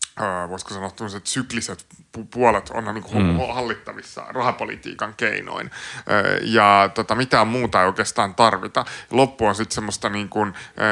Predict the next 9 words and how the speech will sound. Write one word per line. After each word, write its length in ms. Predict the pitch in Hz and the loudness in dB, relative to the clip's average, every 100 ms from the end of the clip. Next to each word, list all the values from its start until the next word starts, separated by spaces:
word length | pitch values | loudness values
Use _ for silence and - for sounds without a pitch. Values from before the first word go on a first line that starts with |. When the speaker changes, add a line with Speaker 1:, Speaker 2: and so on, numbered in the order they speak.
| 101 - - - - | 2 -2 -6 -8 -6
Speaker 1:
ö, 60 | |
markkinahuumaa, 1080 | 123 120 104 - 113 98 107 110 98 107 110 | 2 4 4 2 2 2 2 -2 0 0 0
niin 160 | 117 | -2
kuin 240 | 110 113 107 - 92 58 107 | -2 -4 -4 -6 -8 -8 -6
rakenteellisia 880 | 117 113 113 113 95 107 101 - 104 | 0 2 2 0 4 2 2 0 2
uudistuksia 680 | 110 110 104 - - - 107 | 2 0 -2 -6 -6 0 2
ja 60 | |
näin 240 | 101 107 95 | 4 2 0
poispäin, 480 | 110 113 - 120 | -4 -6 2 2